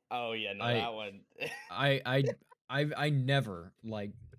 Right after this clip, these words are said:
Speaker 2: like, and again, I don't mean to hate, but I, I do not like Zendaya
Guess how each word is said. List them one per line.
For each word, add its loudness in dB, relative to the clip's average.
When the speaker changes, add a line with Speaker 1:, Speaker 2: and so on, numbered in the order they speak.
Speaker 2:
like, -6
and -2
again, 0
I -4
don't -2
mean -4
to -4
hate, -6
but -6
I, -2
I -2
do 0
not -2
like -8
Zendaya -8